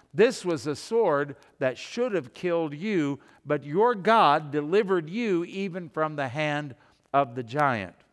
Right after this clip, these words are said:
Well, while David is there, I mean, this is kinda like any good spy, uh, story or anything like that. David, having eaten some of the bread and,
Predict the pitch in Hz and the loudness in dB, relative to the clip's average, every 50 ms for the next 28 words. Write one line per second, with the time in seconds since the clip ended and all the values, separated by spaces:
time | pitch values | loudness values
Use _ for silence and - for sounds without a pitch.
0 | _ _ - 131 175 156 110 85 - - - _ _ _ _ _ _ _ _ _ | _ _ -2 0 2 2 2 0 -2 -12 -20 _ _ _ _ _ _ _ _ _
1 | _ _ _ _ _ _ _ _ _ - _ _ _ _ _ _ - 180 208 226 | _ _ _ _ _ _ _ _ _ -20 _ _ _ _ _ _ 2 4 4 4
2 | 247 208 170 214 220 240 240 185 170 156 131 135 123 107 92 113 110 147 185 190 | 4 0 -2 -2 -2 0 0 -2 -4 -4 -4 -6 -10 -10 -12 -10 -4 -2 0 0
3 | 147 113 101 101 113 113 _ _ _ _ _ _ _ _ _ - 127 127 135 131 | 0 0 -2 -2 -4 -6 _ _ _ _ _ _ _ _ _ -18 -14 -12 -10 -10
4 | 139 151 143 - 151 143 113 - - - 156 170 165 151 135 131 131 127 - 160 | -10 -10 -10 -8 -8 -10 -10 -10 -14 -8 -4 -4 -2 -2 0 -2 -2 -4 -4 -6
5 | 156 143 127 117 135 147 143 135 123 107 _ _ _ _ _ - - - - 143 | -6 -8 -8 -6 -4 -2 -2 -4 -6 -10 _ _ _ _ _ -20 -14 -4 0 2
6 | 147 147 147 147 143 147 143 131 120 117 117 - - - - 143 135 139 139 139 | 4 4 4 2 2 0 -2 -2 -4 -4 -6 -8 -12 -12 -8 -4 -2 -2 -2 -2
7 | 139 143 143 135 120 123 135 147 143 117 - 131 127 120 117 117 113 - - 156 | -2 -4 -4 -6 -6 -8 -8 -10 -10 -8 -8 -8 -8 -6 -6 -6 -6 -6 -4 -2
8 | 160 143 123 123 - _ _ _ _ _ _ _ _ _ - 117 139 170 208 208 | 0 2 2 0 -2 _ _ _ _ _ _ _ _ _ -10 -2 0 0 2 0
9 | 165 143 143 151 139 113 _ _ _ _ _ - 160 170 156 156 151 147 156 - | 0 -2 -4 -4 -4 -8 _ _ _ _ _ 0 0 0 0 0 -8 -10 -8 -6
10 | 185 190 185 170 165 156 147 - - 175 165 165 156 139 139 127 117 120 131 151 | -4 -4 -4 -6 -8 -10 -10 -6 -4 -4 -2 -2 -2 -4 -4 -6 -4 -2 0 2
11 | 160 165 165 170 170 143 123 113 107 110 | 2 2 2 0 0 -2 -4 -6 -6 -8